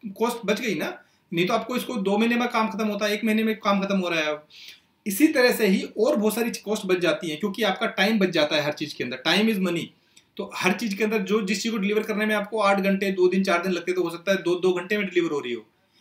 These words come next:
There are other ways through which you can reduce your cost। बहुत ज़्यादा improvement आती है कॉस्ट के अंदर। Now,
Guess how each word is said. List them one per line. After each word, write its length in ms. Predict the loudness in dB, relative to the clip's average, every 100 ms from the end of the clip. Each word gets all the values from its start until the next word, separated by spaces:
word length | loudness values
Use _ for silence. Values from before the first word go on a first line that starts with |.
| _ -8
There 220 | 0 2
are 200 | 2 0 -2 -6 -4
other 160 | 0 2
ways 500 | 2 2 0 -8 -14
through 300 | -8 0 2
which 220 | 2 -2
you 140 | -4 -2
can 120 | 0 -2 -6 -12
reduce 380 | -10 0 2 4
your 140 | 2
cost। 260 | 0 -2 -8 -10 0
बहुत 160 | 2
ज़्यादा 220 | 4 4
improvement 420 | 2 2 -2 -2 -4
आती 220 | -6 -8
है 60 |
कॉस्ट 300 | -6 -8 -10
के 60 | -12
अंदर। 280 | -12 -16 _ _ _ _ _ _ _ _ _ _ _ _ _ _ _ _ _ -4
Now, 160 | -2